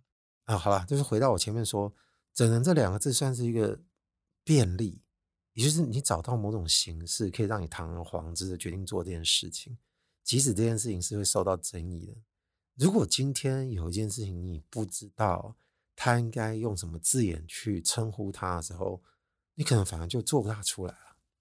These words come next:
除非你疯了嘛。那有些人可能会先用行动，之后才会被去定义。只不过是我们现在在文明社会生活的时候，你还是要注意一件事情，就是自私跟自自我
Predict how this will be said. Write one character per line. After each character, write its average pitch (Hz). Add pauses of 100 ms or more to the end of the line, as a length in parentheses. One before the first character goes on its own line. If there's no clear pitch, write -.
(140)
除 127
非 143
你 147
疯 -
了 123
嘛。 - (480)
那 190
有 160
些 151
人 123
可 -
能 98
会 117
先 117
用 113
行 92
动， 101 (160)
之 120
后 107
才 98
会 95
被 92
去 -
定 85
义。 87 (220)
只 120
不 135
过 185
是 180
我 131
们 92
现 120
在 117
在 117
文 101
明 101
社 113
会 104
生 101
活 87
的 85
时 -
候， 90 (480)
你 107
还 98
是 -
要 127
注 117
意 107
一 -
件 98
事 -
情， 95
就 92
是 90 (440)
自 -
私 175
跟 165
自 165
自 151
我 90